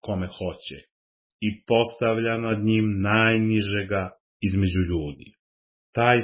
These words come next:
san snih ja, car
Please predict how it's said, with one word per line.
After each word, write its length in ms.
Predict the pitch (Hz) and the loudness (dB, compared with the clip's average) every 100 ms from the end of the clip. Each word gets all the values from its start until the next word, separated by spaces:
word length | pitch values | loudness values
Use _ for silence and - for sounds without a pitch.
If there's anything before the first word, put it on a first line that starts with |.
| - - | -2 -2
san 420 | 98 95 92 - _ _ - | -2 -2 -4 -10 _ _ -16
snih 440 | - 110 107 107 107 _ _ _ _ - | -4 2 4 2 -2 _ _ _ _ -8
ja, 540 | 95 104 104 104 98 _ _ _ _ - | -2 0 0 -2 -6 _ _ _ _ -4
car 300 | 98 90 | 0 2